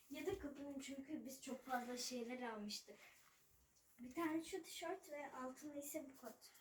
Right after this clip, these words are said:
Şu kotu kapatalım.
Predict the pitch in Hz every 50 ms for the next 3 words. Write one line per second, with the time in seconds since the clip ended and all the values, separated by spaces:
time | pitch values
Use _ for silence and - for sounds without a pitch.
0 | - - - - - - - - - - _ - _ _ _ - - - - -
1 | - - - - - - - - - - - _ _ - - - - - - -
2 | - - - - - - - - - - - - - - - - - - - -
3 | - - - - - - - - - - - - - - 226 - - - - -
4 | - - - - - - - - 214 - - 233 254